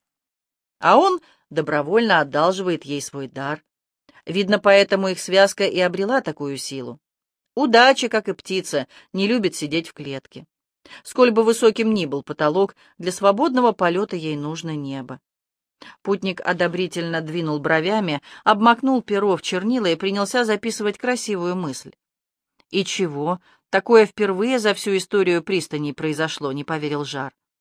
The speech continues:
Все путники жадно вцеплялись в эту треклятую свечу,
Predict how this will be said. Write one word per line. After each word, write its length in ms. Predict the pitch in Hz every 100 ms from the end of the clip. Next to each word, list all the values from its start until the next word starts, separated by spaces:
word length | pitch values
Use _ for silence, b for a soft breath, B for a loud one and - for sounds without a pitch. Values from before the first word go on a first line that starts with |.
| _ _ _ _ _
Все 220 | - 233
путники 540 | - 226 202 170 160
жадно 360 | 156 185 190 175
вцеплялись 580 | - 156 170 175 160 151
в 40 |
эту 180 | 156 151
треклятую 580 | 170 175 170 151 151 147
свечу, 480 | - 185 - 285